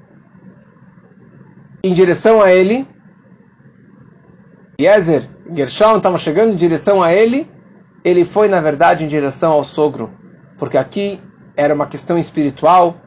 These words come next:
um respeito pelo sogro. E, aliás, daqui nós aprendemos também a mitzvah de você honrar os seus sogros. Como é sabido que a mulher, o homem e mulher, eles são palga de gufa,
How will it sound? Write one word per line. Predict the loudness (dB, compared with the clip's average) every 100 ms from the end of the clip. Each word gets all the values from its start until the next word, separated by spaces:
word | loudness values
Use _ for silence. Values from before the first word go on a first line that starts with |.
| _ _
um | -10
respeito | -10 -2 0 0 -2
pelo | -2 -4
sogro. | -4 -4 -4 -14 -20 _ _ _ 0
E, | 2
aliás, | 4 4 2 0
daqui | -4 -2
nós | -2 -2
aprendemos | -2 -2 -2 -2
também | -2 0 2
a |
mitzvah | 0 -2 -4 -2 2 2 0 -8 _ _ -4
de | 0
você | 0 2 2
honrar | 2 2 0
os | 0
seus | -4 -4
sogros. | -4 -6 -10 -20 -20 -20 -20 _ -10 -2
Como | 0
é | 2
sabido | 0 0 0 -2
que | -2
a | -2
mulher, | 0 0 2 2 0 -4
o | -8 0
homem | 2 2 0
e |
mulher, | 0 0 0
eles | 0 -2
são | -2 -4
palga | 0 2 2 0 -4
de | -4
gufa, | -6 -12 -12 -14